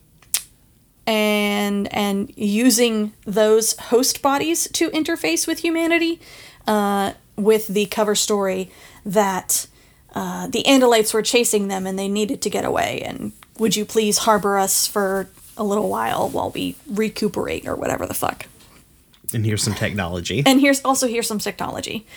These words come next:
Speaker 1: Um, and also, wouldn't you like to meet with me in this closed meeting room with a few of my closest advisors? Thanks.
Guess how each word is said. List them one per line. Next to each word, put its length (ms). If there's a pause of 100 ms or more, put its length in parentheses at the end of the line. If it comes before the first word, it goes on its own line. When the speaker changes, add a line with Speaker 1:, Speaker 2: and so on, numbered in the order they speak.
(500)
Speaker 1:
Um, 400 (600)
and 100
also, 240
wouldn't 240
you 80
like 240
to 80
meet 300
with 160
me 200
in 200
this 280
closed 380
meeting 320
room 200
with 140
a 40
few 180
of 100
my 120
closest 400
advisors? 480
Thanks. 360